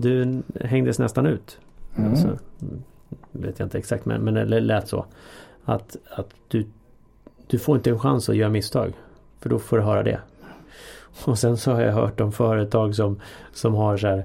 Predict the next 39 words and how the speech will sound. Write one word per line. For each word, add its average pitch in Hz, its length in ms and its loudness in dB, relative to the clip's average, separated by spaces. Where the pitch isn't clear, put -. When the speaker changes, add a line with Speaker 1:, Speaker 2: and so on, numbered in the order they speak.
Speaker 1:
det - 100 -14
var 110 140 -2
några 104 300 0
som 107 140 -4
jag 101 80 -2
träffade, 107 340 -2
de 104 80 0
hade 101 500 0
månadens 127 760 4
misstag 135 580 4
eller 127 80 4
någonting. 113 320 4
Det 113 60 2
var 127 100 4
det 123 60 2
så 113 100 2
här 117 60 2
misstagstårta 123 1200 0
<laughs> - 40 -8
eller 117 280 2
något 135 100 2
sånt 107 240 2
där. 110 240 2
Där 123 120 0
de 120 160 2
fick, - 320 -2
fick, - 440 0
eh, 107 320 2
bjuda 139 240 8
på 135 140 2
tårta 123 480 2
för 123 100 4
att 113 60 0
de, 107 280 2
de 120 220 2
gjorde 113 220 4
ett 107 120 0
misstag. 107 440 0
Eller 156 380 4